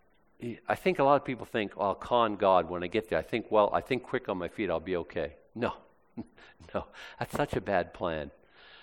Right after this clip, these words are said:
Uh, I got a good plan. It's called the gospel. We're getting there, okay?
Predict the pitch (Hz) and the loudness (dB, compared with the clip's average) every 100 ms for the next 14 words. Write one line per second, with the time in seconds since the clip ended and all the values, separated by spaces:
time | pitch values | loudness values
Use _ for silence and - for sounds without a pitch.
0 | - - 123 - 131 233 156 190 220 - | -4 6 8 8 10 10 10 8 6 4
1 | 92 87 - 156 120 120 123 113 - 80 | 4 2 4 6 6 10 10 10 4 -4
2 | 90 - 87 82 76 78 92 | 2 2 2 -4 -2 2 2